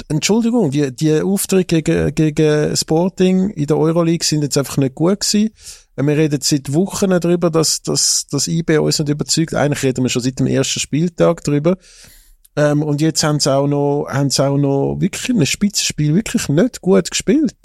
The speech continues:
oder? Also so ein bisschen, ein bisschen ideenlos, der Raphael Wick hat gesagt, kopflos.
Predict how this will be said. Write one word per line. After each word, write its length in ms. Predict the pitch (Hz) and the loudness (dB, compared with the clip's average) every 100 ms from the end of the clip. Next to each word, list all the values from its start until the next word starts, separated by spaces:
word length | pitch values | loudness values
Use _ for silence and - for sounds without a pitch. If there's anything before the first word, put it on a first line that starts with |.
| - | -6
oder? 240 | - 196 196 | 0 2 2
Also 180 | 143 | 0
so 140 | 147 170 | 0 -2
ein 40 | |
bisschen, 220 | 156 175 165 | 0 0 0
ein 80 | 160 _ - - _ | -4 _ -20 -20 _
bisschen 220 | 139 139 | -2 -2
ideenlos, 960 | 123 180 190 185 175 165 160 160 - - | 0 0 2 2 2 2 2 0 0 -2
der 140 | 131 | 0
Raphael 340 | 139 - 123 123 | 0 0 -2 0
Wick 220 | 196 - | 0 0
hat 200 | 170 - | -2 -2
gesagt, 460 | - 160 151 - - | -2 0 0 -4 -14
kopflos. 960 | - - 160 - - 143 139 143 - | -6 -2 -2 -4 -2 0 0 0 -2